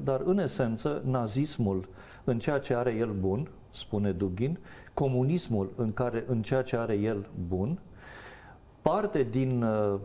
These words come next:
capitalism în ceea ce are el bun, trebuie reunite sub o sinteză geopolitică majoră care să fie centrată pe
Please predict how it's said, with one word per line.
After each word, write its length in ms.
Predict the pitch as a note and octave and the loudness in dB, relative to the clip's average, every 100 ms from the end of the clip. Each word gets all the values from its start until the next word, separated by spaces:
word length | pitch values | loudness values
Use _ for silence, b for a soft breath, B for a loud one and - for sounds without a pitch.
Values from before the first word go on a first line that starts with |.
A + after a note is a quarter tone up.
| - - - | -8 -14 -4
capitalism 800 | B2+ A#2+ A2 A2+ A#2+ C#3 - G#2+ | -2 0 -2 0 0 0 0 2
în 140 | G2+ | 2
ceea 200 | G#2 B2 | 2 0
ce 140 | A#2+ | 0
are 180 | A2+ A2 | 0 2
el 160 | G#2+ G2 F2 | 2 0 0
bun, 300 | G2+ E3+ G3+ B B B | 0 0 -2 B B B
trebuie 340 | E3+ E3+ E3 | 0 2 2
reunite 760 | D3 C3 D3 B2 A#2 - E3+ F#3+ B B B B | 2 2 2 2 2 2 0 0 B B B B
sub 240 | - G#3+ G3+ | -2 2 4
o 80 | |
sinteză 760 | G3 F3+ C#3 C#3+ F3+ C#3+ C#3+ A#2 | 4 2 0 2 2 4 2 2
geopolitică 1000 | G2+ D3 F3 C#3+ A#2+ A2+ - B2 A#2 G#2+ - | 2 2 2 2 2 0 -2 0 2 0 0
majoră 800 | A#2 A2+ G#2 A#2 F#2 F#2+ A2 F#3+ - B B B | 0 2 2 0 2 2 0 -2 -8 B B B
care 280 | - D#3 D#3 | 0 2 0
să 240 | D3 D#3 | 0 0
fie 280 | C#3 - A3 | 0 0 0
centrată 840 | G#3+ E3+ C#3 A#2+ C3+ C#3+ - F3 E3 - - | 2 0 0 0 0 0 2 0 0 -10 -4
pe 260 | - F3 | 2 2